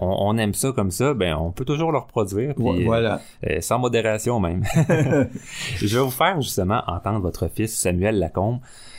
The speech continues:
Speaker 1: J'ai eu la, la chance de lui parler avant votre voyage et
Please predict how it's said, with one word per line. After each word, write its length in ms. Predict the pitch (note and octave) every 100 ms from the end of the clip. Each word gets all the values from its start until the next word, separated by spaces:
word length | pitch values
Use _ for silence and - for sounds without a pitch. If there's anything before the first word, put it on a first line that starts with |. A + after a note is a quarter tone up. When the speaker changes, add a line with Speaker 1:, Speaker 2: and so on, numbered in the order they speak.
| - -
Speaker 1:
J'ai 180 | F#2 C3
eu 80 | D#3
la, 120 | F2+
la 160 | E2+
chance 380 | F2 B2+ A2 -
de 140 | E2+ F2
lui 200 | G#2+ B2
parler 460 | F2+ F2+ A2 - - - -
avant 300 | A#2 C3+ G#2 -
votre 260 | F#2 E2+ G2
voyage 640 | F2+ E2+ F2+ A#2 A2+ - -
et 240 | A2+ B2+